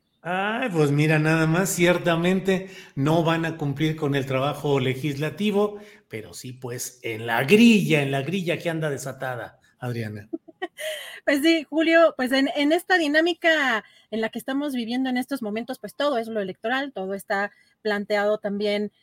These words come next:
Speaker 2: pues, para el dos mil veinticuatro. En este caso, esta conferencia estaba centrada en esa operación aritmética, pero bueno, ya iremos viendo también, eh, cómo avanzan estas acusaciones o estos señalamientos en contra de este alcalde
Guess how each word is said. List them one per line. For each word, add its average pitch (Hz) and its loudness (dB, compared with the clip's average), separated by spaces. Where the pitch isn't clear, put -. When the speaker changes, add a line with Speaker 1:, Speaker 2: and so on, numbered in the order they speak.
Speaker 2:
pues, 208 -4
para 208 -2
el 208 -4
dos 208 -2
mil 240 0
veinticuatro. 233 -6
En 202 -4
este 220 -6
caso, 208 -2
esta 196 -10
conferencia 208 -6
estaba 202 -6
centrada 202 -4
en 214 0
esa 202 -2
operación 226 0
aritmética, 262 0
pero 214 4
bueno, 208 2
ya 214 2
iremos 233 0
viendo 226 -2
también, 220 0
eh, 214 -6
cómo 220 2
avanzan 220 2
estas 214 -4
acusaciones 208 -6
o 214 -10
estos 202 -8
señalamientos 202 -4
en 190 -6
contra 202 -4
de 196 -4
este 208 -2
alcalde 202 -2